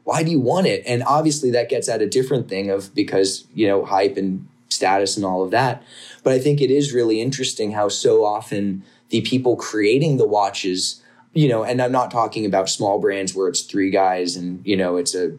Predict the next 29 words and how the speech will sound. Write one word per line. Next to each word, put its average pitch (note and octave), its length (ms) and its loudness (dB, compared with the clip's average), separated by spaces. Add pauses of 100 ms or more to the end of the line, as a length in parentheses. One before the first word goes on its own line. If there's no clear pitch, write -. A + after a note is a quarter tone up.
(320)
kind F#2 160 0
of F2+ 120 -2
that F#2 220 0
very F#2 240 2
independent A2 460 0
level, G2 260 0
but F#2+ 280 -2 (260)
on G#2+ 160 2
a G#2 60 2
big G2+ 240 2
level, A2+ 320 2
how G2+ 100 -8
the G2 100 -4
people A#2+ 360 2
involved G2+ 480 0
on G2 100 -6
a F#2 60 -8
kind F#2+ 180 -8
of - 80 -8
a - 20 -12
cardinal G2 480 0
level G2+ 420 0
aren't G#2 320 -4 (280)
necessarily G2 600 0
enthusiasts F#2+ 600 0
themselves, F#2+ 560 -2
other F2+ 280 -4
than F2+ 180 -8
it F2 200 -8